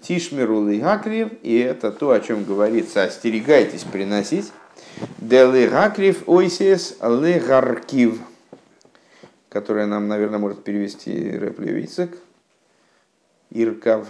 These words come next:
шем решоим иркав». А, что «лигакрив», слово «приносить в жертву»,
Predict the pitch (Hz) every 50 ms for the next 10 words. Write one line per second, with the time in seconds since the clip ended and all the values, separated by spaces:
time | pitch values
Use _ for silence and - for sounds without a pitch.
0 | - - - - 107 107 104 98 98 - - 104 104 104 101 - - 95 - -
1 | - - 101 - - - - _ _ _ _ _ _ _ _ _ _ _ _ _
2 | _ _ _ _ _ - _ _ _ _ _ - - - - - - - - -
3 | - - - - - - - - 104 104 104 107 107 107 107 107 110 110 - -
4 | - - 120 120 117 117 120 - - - 127 120 123 131 139 127 117 - 170 233
5 | 247 247 - - 113 104 92 85 - - - _ _ _ _ _ _ _ _ _
6 | _ _ _ _ _ _ _ _ _ - 180 170 117 113 107 98 - - 107 107
7 | 107 117 120 117 - 117 98 92 92 98 110 113 98 - - 90 - -